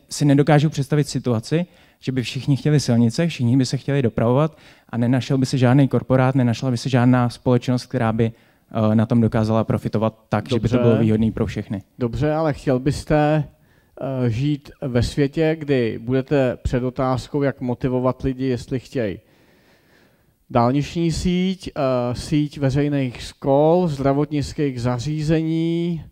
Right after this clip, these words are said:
Speaker 2: ehm, pošt
Speaker 1: Mhm.
Speaker 2: a dalších. A teď místo, aby ten stát jako,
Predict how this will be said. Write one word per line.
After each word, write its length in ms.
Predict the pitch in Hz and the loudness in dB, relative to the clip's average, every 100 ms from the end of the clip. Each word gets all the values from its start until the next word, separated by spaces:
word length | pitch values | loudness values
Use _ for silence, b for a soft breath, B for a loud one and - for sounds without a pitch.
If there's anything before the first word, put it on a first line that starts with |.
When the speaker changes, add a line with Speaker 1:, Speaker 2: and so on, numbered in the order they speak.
| b b b b - 117 123 127 127 | b b b b -6 -2 0 0 0
Speaker 2:
ehm, 220 | 123 117 B B B B - _ _ _ _ _ _ - | -4 -8 B B B B -20 _ _ _ _ _ _ 2
pošt 680 | 131 175 - - - - - - - _ _ _ _ _ _ | 4 4 0 -8 -8 -10 -10 -20 -20 _ _ _ _ _ _
Speaker 1:
Mhm. 200 | 147 147 147 | -4 -4 -4
Speaker 2:
a 80 | 131 | 0
dalších. 680 | 127 131 123 - 160 190 - | 4 4 2 0 0 0 -2
A 80 | 147 | -2
teď 300 | 151 - - | -2 -2 -2
místo, 360 | 147 139 180 | -2 0 0
aby 340 | 135 143 147 147 _ _ | 2 4 2 2 _ _
ten 200 | - 135 | -2 -2
stát 360 | 120 - 127 135 | -2 -2 0 0
jako, 460 | 131 147 135 104 | -2 0 0 0